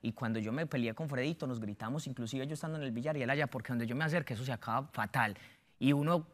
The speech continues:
como hombre tiene la sangre caliente, entonces él me va a tocar acá y yo no quiero que me toque, y si le hago así, yo no le estoy pegando, simplemente déjeme quieto y tranquilo,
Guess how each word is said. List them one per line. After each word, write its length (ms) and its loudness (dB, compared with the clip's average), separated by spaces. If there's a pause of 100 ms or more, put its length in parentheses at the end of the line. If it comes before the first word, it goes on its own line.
como 300 4
hombre 180 4
tiene 200 2
la 100 4
sangre 260 0
caliente, 520 0 (240)
entonces 340 -4
él 80 0
me 40 -2
va 60 0
a 40 -2
tocar 200 0
acá 160 2
y 40 2
yo 100 -2
no 120 4
quiero 220 4
que 120 -4
me 100 -4
toque, 320 4
y 180 0
si 120 2
le 100 6
hago 160 8
así, 200 4
yo 120 4
no 80 2
le 60 2
estoy 160 0
pegando, 340 2
simplemente 400 0
déjeme 260 0
quieto 280 -2
y 20 -10
tranquilo, 400 0